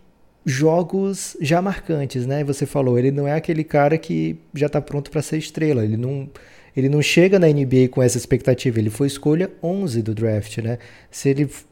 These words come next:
se as pessoas achassem que ele ia chegar e dominar, como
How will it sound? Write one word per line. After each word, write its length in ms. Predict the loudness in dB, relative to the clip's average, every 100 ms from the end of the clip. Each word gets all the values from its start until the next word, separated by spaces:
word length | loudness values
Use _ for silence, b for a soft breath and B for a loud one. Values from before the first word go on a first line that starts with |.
| -4
se 140 | -2
as 100 | 0
pessoas 260 | 0 0 2
achassem 420 | 2 2 0 -2
que 100 | 2
ele 100 | 2
ia 80 | 2
chegar 320 | 2 2 2
e 60 |
dominar, 500 | 2 0 0 -2 -4
como 400 | -4 -6 -4 -6